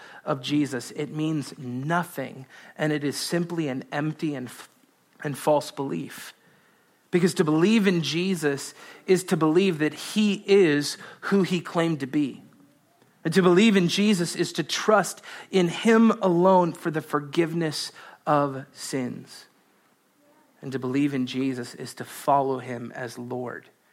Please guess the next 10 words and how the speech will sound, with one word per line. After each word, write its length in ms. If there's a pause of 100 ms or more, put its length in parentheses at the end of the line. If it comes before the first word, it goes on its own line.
(420)
not 280
as 180
part 380
of 140
your 140
life, 580 (560)
but 100
as 280
your 100
life. 480